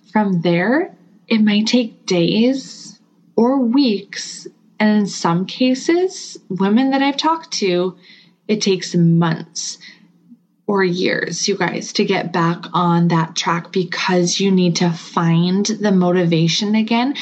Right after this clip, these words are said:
'cause you feel like, "What's the point?" Right?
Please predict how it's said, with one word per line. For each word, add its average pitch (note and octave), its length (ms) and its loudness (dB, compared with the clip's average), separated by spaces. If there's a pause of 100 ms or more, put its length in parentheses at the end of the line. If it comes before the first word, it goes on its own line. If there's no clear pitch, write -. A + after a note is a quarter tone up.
(400)
'cause - 260 -2
you F#3+ 120 0
feel F3+ 640 0
like, E3+ 280 0
"What's E3 580 0
the D#3+ 140 -2
point?" - 600 -6 (100)
Right? F3 360 0